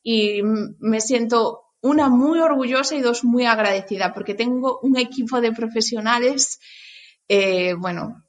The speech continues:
que no podría pedir más de ellos. Los mejores de toda España están en el proyecto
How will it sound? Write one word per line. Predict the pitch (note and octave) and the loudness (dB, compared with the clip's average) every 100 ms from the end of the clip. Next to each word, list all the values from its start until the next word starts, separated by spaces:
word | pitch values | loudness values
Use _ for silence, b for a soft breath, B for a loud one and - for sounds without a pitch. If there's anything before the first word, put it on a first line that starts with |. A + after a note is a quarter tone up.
| - | -2
que | A3 | 0
no | G#3+ | 2
podría | A3 G#3+ G3 | 0 -2 -2
pedir | G3 G3 F#3+ | -2 -6 -4
más | F#3 F3+ | -4 -4
de | G3 | -2
ellos. | E3 D#3 E3+ | -4 -4 -4
Los | F#3+ G3 | -4 -2
mejores | G#3+ G#3+ B3+ C4+ C4+ | -2 0 2 2 2
de | A#3 | -2
toda | A#3 G#3+ | 0 0
España | G#3+ - C4+ E4 C#4+ | -2 -2 -2 0 -2
están | C4 G#3 G3 F#3 F#3 | 0 -2 -2 -6 -8
en | G3+ | -6
el | G3+ | -8
proyecto | G#3 F#3+ G#3+ A#3+ - | -6 -2 -2 -2 -8